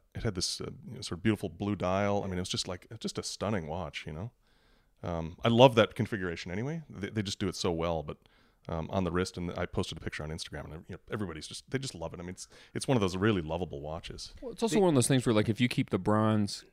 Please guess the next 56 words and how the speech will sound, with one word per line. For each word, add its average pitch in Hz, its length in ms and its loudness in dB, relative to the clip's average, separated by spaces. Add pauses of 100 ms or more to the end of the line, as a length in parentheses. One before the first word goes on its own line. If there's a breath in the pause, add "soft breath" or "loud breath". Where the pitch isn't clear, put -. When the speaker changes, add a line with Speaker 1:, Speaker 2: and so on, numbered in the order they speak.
Speaker 2:
clean, 135 560 4 (140)
then 110 140 4
Speaker 1:
Yeah. 95 80 8
Speaker 2:
it's 87 100 4
like 113 140 8
a 113 40 8
two-tone 107 460 4
watch. 104 500 2
If 113 100 -4
you 127 140 2
let 131 180 6
it - 160 0
patina, 120 600 -2 (260)
it - 60 -6
Speaker 1:
Yeah. 95 80 2
Speaker 2:
becomes 160 200 6
a 131 60 6
whole 147 140 8
different 131 260 6
thing. 135 240 2
Speaker 1:
Yeah. 104 80 6
Speaker 2:
That 123 120 10
won't, 135 140 4
Speaker 3:
Yeah, 117 280 4
Speaker 2:
that 143 140 10
Speaker 3:
yeah, 139 40 6
Speaker 2:
will 139 80 10
Speaker 3:
yeah. 131 60 6
Speaker 2:
not 151 180 8
look 165 160 8
like 139 140 6
any 139 240 4
two-tone 139 340 2
watch 127 240 4
in 123 60 0
the 101 80 0
world 127 320 6
'cause 113 160 2
they 127 80 8
Speaker 3:
Right. 127 100 8
Speaker 2:
went 135 160 6
with 120 220 6
all 120 260 8
bronze. 117 400 6
There's, 107 300 0
it's 110 160 -2
Speaker 1:
Right. 135 80 4
Speaker 2:
not 135 180 0
bronze 117 300 4
with 107 80 0
a 104 40 0
gold 98 240 -2
cap 127 300 2
or 92 100 2
a 90 60 0
plate. 117 460 0